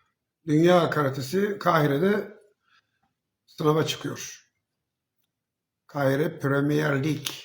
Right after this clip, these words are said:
maçları bugün başladı. Orada bulunan milli takımımıza, sporcularımıza, antrenörümüze, hakemlerimize, teknik heyetimize kolaylıklar ve başarılar diliyoruz. Aynı anda da biliyorsunuz Antep'te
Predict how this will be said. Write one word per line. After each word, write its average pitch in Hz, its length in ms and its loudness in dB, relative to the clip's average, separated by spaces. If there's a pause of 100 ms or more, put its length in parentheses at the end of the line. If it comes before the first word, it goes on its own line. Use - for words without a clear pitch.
(520)
maçları 139 720 -4 (1000)
bugün 147 460 -4 (960)
başladı. 139 760 -6 (540)
Orada 139 280 0
bulunan 139 240 0
milli 135 340 0
takımımıza, 131 640 -2
sporcularımıza, 131 920 -2
antrenörümüze, 131 1120 -4 (720)
hakemlerimize, 139 840 0
teknik 139 380 -6
heyetimize 127 480 -4
kolaylıklar 139 640 -4
ve 147 140 -2
başarılar 139 520 -2
diliyoruz. 139 680 -6 (1300)
Aynı 180 260 2
anda 151 180 0
da 156 120 -4
biliyorsunuz 175 480 0
Antep'te 165 880 -2